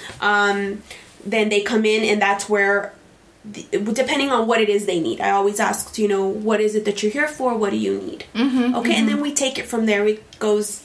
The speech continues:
Speaker 1: you never know who you're gonna have in front of you, just like any, any client.
Speaker 2: Mm-hmm.
Speaker 1: It can go in
Speaker 2: Yeah,
Speaker 1: any
Speaker 2: that's true.
Speaker 1: direction, right?
Speaker 2: <laughs> Yeah, that's
Speaker 1: You gotta be
Speaker 2: true.
Speaker 1: prepared for
Speaker 2: It can
Speaker 1: any
Speaker 2: escalate
Speaker 1: question.
Speaker 2: quickly
Speaker 1: Yeah.
Speaker 2: or not.
Speaker 1: Right.
Speaker 2: Or it could
Speaker 1: You
Speaker 2: be
Speaker 1: don't know
Speaker 2: totally
Speaker 1: if they're,
Speaker 2: boring.
Speaker 1: yeah, you don't know if they're there
Speaker 2: Yeah.
Speaker 1: 'cause they're upset.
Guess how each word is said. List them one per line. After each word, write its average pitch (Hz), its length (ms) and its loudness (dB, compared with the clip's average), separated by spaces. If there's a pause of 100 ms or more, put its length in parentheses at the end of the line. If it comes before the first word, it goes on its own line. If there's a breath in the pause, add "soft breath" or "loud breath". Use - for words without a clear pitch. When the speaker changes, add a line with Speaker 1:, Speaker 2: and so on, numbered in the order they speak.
(100)
Speaker 1:
you 247 140 0
never 262 260 2
know 277 140 2
who 294 100 -2
you're 254 120 2
gonna 269 120 -2
have 240 140 0
in 247 100 -2
front 214 160 2
of 175 80 -2
you, 202 200 -2 (100)
just 208 220 -4
like 190 180 -4
any, 214 220 -2 (180)
any 220 260 0
client. 202 340 0
Speaker 2:
Mm-hmm. 247 500 0 (100)
Speaker 1:
It 233 160 0
can 208 120 0
go 233 120 2
in 233 80 2
Speaker 2:
Yeah, - 60 0
Speaker 1:
any - 80 -8
Speaker 2:
that's 349 140 0
true. 269 100 2
Speaker 1:
direction, 247 400 0 (200 loud breath)
right? 233 220 -2
Speaker 2:
<laughs> - 0 -
Yeah, 277 240 0
that's 285 160 0
Speaker 1:
You 285 60 -2
gotta 285 120 0
be 277 120 0
Speaker 2:
true. 320 100 0
Speaker 1:
prepared 254 320 -4
for 254 120 -2
Speaker 2:
It 247 60 -4
can - 140 0
Speaker 1:
any 240 100 0
Speaker 2:
escalate - 40 -2
Speaker 1:
question. 247 400 0
Speaker 2:
quickly 233 400 0
Speaker 1:
Yeah. 320 480 0
Speaker 2:
or - 40 -10
not. 208 460 -2
Speaker 1:
Right. 254 260 -2
Speaker 2:
Or 262 60 0
it 262 80 -2
could 240 100 0
Speaker 1:
You 277 80 0
Speaker 2:
be 330 60 2
Speaker 1:
don't 320 100 0
know - 80 0
Speaker 2:
totally 240 200 0
Speaker 1:
if 226 60 -2
they're, 269 160 0
Speaker 2:
boring. 247 480 -2
Speaker 1:
yeah, 285 400 0
you 269 120 -2
don't 339 120 0
know 339 120 0
if - 60 -10
they're 262 260 0
there 240 200 0
Speaker 2:
Yeah. 240 80 -4
Speaker 1:
'cause 262 120 -2
they're 214 160 0
upset. - 440 -4